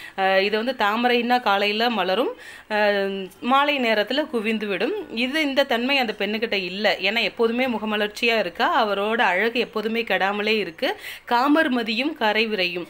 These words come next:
அழகு பொருந்திய சந்திரன் கூட களங்கமுடையதா இருக்கும். ஆனா, இந்த பெண்ணுக்கு எந்தவித களங்கமும் இல்லாம இருக்கக்கூடிய காரணத்தினால, ஆம், இதனால், இத்தகைய காரணத்தினால,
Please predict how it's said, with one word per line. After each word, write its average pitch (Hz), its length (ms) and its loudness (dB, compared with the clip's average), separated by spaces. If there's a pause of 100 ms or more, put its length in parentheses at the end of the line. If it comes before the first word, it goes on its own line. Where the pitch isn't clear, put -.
(240)
அழகு 254 320 2
பொருந்திய 285 360 0
சந்திரன் 254 440 0
கூட 262 160 2
களங்கமுடையதா 226 760 0
இருக்கும். 214 240 0
ஆனா, 247 200 2
இந்த 214 200 -2
பெண்ணுக்கு 233 500 -4
எந்தவித 226 440 -2
களங்கமும் 226 460 -2
இல்லாம 208 400 0
இருக்கக்கூடிய 196 560 -4
காரணத்தினால, 180 800 -2
ஆம், 196 280 0
இதனால், 190 440 -2
இத்தகைய 196 520 -2
காரணத்தினால, 175 720 0